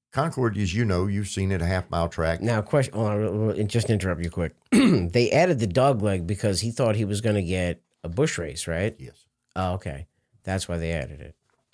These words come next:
Speaker 1: That's why Concord had ten thousand seats.
Speaker 2: Oh, okay.
Speaker 1: Now, many of those were covered up prior to the closing of the track anyway. But, uh, originally, when I went to work there, there were ten thousand. And on a,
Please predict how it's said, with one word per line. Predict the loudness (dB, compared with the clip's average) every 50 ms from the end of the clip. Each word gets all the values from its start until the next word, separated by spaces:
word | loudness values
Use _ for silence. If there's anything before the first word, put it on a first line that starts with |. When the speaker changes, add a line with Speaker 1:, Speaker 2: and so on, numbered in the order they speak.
| _ _ _ _ _ _ _ _ _ _ _ _
Speaker 1:
That's | -2 -2 0 2
why | 2 2 2
Concord | 2 0 0 0 0 0 -2 0
had | 0 0 0 -2 -4 -8 _ _ _
ten | -8 -6 -4 -2
thousand | -2 -2 -2 -2 -4 -6 -10 -12
seats. | -12 -12 -12 -14 -14 -14 -16 -20 -20 -20 _ _ _ _ _ _ _ _ _ _ _ _
Speaker 2:
Oh, | -2 0 2 2 2 2 2 0 -2
okay. | -2 -4 -6 -6 -6 -6 -8 -12 _ -20 -20 -20 -20 _ _ _ _ _ _ _ _ _ -4
Speaker 1:
Now, | -2 0 0 0
many | 0 2 2 4 4 4
of | 4 6
those | 4 4 2 0 -2
were | -6
covered | -4 0 0 2 2 2 2
up | 2 0 0
prior | -2 0 0 2 2 0
to | 0 -2 -2 -2
the | -2 -4
closing | -4 -2 -2 -2 -2 -4 -6 -8 -6 -6
of | -8 -8 -10
the | -14 -16
track | -10 -6 -4 -4 -4 -4 -6 -6
anyway. | -8 -6 -6 -6 -6 -8 -8 -10 -12 _ _ _ _ _ _ _ _ _ _ _ _
But, | -6 -4 -4 -4 -6 -8 _ _
uh, | -8 -6 -6 -6 -6
originally, | -6 -4 -2 0 0 0 0 0 -2 -2 -2 -2 -2 -4
when | -4 -4 -4
I | -2 -2
went | -2 -4 -4 -6
to | -6
work | -6 -6 -6 -4
there, | -4 -4 -2
there | -2 -2 -4
were | -4 -4
ten | -4 -4 -4 -2
thousand. | -2 -2 -2 0 -2 -4 -6 -8 -10 -10 -14 _ _ _ _ _ _ _ _ _ _ _ _ -4
And | -2 0 0 0
on | 0 0 0
a, | 0 -2 -4 -6